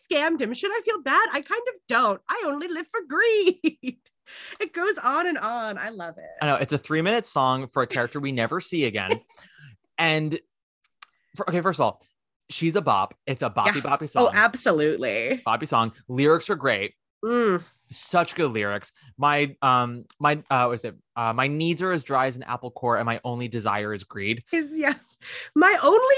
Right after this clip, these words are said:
Speaker 1: desire is greed." What a lovely thing for a character to explicitly
Speaker 2: Oh,
Speaker 1: say
Speaker 2: no, sorry,
Speaker 1: with
Speaker 2: no, no,
Speaker 1: words.
Speaker 2: my, no, sorry, no, it's "My, my desire is as dry as an apple core, and my only emotion is greed."
Speaker 1: My
Speaker 2: That's what
Speaker 1: only
Speaker 2: we are.
Speaker 1: emotion. I,
Speaker 2: Right.
Speaker 1: I just love when characters, like,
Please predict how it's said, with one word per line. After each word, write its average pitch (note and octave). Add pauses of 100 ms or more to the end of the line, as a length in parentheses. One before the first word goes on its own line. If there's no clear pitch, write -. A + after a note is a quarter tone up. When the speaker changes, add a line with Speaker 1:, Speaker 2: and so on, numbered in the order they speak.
Speaker 1:
desire D4+
is A3+
greed." G#3+
What C4
a B3
lovely C#4
thing B3
for -
a E3+
character C#4+
to D4
explicitly C#4+
Speaker 2:
Oh, -
Speaker 1:
say C4
Speaker 2:
no, B3
sorry, A#3+
Speaker 1:
with A#3+
Speaker 2:
no, F3
no, F3+
Speaker 1:
words. F3
Speaker 2:
my, F#3
no, F3+
sorry, D3
no, E3
it's C#3
"My, D3+
my D#3+
desire D#3+
is F3+
as D#3
dry C#3
as C3+
an C3+
apple B2+
core, C3
and C3
my C3
only C#3
emotion B2+
is G2
greed." -
Speaker 1:
My B3+
Speaker 2:
That's -
what A#3+
Speaker 1:
only B3
Speaker 2:
we A#3+
are. -
Speaker 1:
emotion. F#3+
I, A#3
Speaker 2:
Right. C3
Speaker 1:
I C#4
just G4
love F4
when F4+
characters, C#4
like, A3